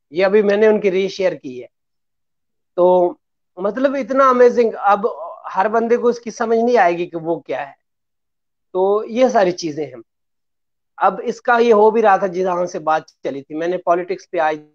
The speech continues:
दो चार post लगाई और, अ, हकीकत पे मैंने वो बात की थी, ground realities पे वो post थी और, अ,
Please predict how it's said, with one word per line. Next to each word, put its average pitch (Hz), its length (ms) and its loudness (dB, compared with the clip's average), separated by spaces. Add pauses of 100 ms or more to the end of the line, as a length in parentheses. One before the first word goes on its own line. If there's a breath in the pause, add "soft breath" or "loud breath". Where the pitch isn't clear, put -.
(180)
दो 156 160 -2
चार 151 320 -4
post 151 440 -14
लगाई 147 220 -6
और, 165 200 -4
अ, 135 500 -4 (180)
हकीकत 151 280 -14 (100)
पे 165 60 -8
मैंने 143 240 -8
वो 139 200 -12
बात 139 180 -6 (100)
की 139 120 -12
थी, 160 180 -20 (640)
ground 156 260 0
realities 170 460 0
पे 170 100 -2
वो 147 160 -4
post 143 300 -10
थी 151 240 -10
और, 151 360 -4 (720)
अ, 151 180 -4